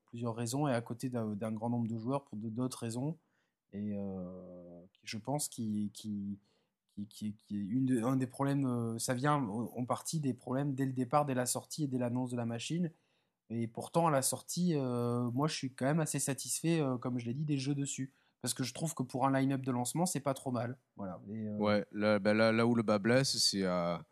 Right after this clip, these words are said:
Speaker 2: à partir de janvier, c'est là que les commen-, que, que les ventes commencent à, à s'essouffler, euh, terriblement parce que, euh, l-, certains jeux commencent à accuser, euh, à accuser un certain nombre de, de mois de report et de retard.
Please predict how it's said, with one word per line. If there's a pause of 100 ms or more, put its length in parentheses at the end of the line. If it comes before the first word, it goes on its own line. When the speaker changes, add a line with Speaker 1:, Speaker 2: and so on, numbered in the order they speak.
(640)
Speaker 2:
à
partir
de
janvier,
c'est
là
que
les
commen-, (120)
que,
que
les
ventes
commencent
à,
à
s'essouffler,
euh,
terriblement
parce
que, (560)
euh, (360)
l-,
certains
jeux
commencent
à
accuser,
euh,
à
accuser
un
certain
nombre
de,
de
mois
de
report
et
de
retard.